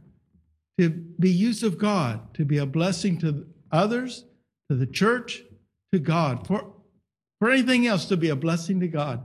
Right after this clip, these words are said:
You serve God and you will have God's supply. You will have God's supply, God's blessing, and you will have all that you need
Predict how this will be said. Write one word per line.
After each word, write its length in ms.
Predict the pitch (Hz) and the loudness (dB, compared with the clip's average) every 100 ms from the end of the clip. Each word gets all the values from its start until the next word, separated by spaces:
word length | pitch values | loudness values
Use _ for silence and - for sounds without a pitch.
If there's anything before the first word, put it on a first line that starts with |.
| - _ _ - | -14 _ _ -2
You 180 | 240 285 | 2 2
serve 460 | - 285 277 254 | 2 2 4 2
God 340 | 208 226 165 156 | 2 4 4 2
and 180 | - 175 | 2 2
you 160 | 220 | 4
will 180 | 220 202 | 2 2
have 600 | 156 214 208 147 139 - - - _ | 2 4 4 4 0 -6 -20 -20 _
God's 300 | - 170 170 | 0 2 2
supply. 640 | - 196 175 156 120 127 - _ _ _ _ _ _ _ - | 0 0 0 -2 -4 -10 -18 _ _ _ _ _ _ _ 0
You 120 | 214 | 4
will 80 | 214 | 6
have 300 | 175 180 151 | 6 4 4
God's 360 | 208 240 240 | 4 4 2
supply, 640 | 247 202 220 220 214 220 208 - | 0 0 2 2 2 0 -4 0
God's 320 | 180 156 135 | 2 4 2
blessing, 640 | 139 196 226 - 220 220 214 - - _ _ _ _ _ _ _ _ _ - | 2 4 4 2 -2 -2 -6 -16 -20 _ _ _ _ _ _ _ _ _ 0
and 160 | 147 143 | 2 4
you 160 | 220 | 4
will 160 | 233 196 | 2 0
have 560 | 127 202 185 120 113 - | 0 2 2 0 -4 -2
all 220 | 139 160 | 2 2
that 240 | 156 156 | 0 0
you 100 | 185 | 0
need 460 | 175 170 139 104 - | 2 2 0 -2 -8